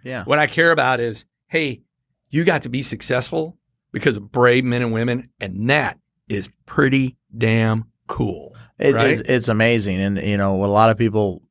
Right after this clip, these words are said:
Speaker 1: forget sometimes is that the freedom isn't free, and somebody has to pay for that. I mean, everybody ha-, at some point has to pay the bill, and you guys did it.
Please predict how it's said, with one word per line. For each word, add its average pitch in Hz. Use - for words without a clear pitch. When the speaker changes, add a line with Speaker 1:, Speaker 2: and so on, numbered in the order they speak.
Speaker 1:
forget 110
sometimes 98
is 90
that 92
the 95
freedom 113
isn't 98
free, 135
and 98
somebody 131
has 101
to 95
pay 120
for -
that. 82
I 98
mean, 104
everybody 117
ha-, -
at 113
some 156
point 127
has 110
to 104
pay 117
the 104
bill, 95
and 98
you 104
guys 104
did 110
it. 147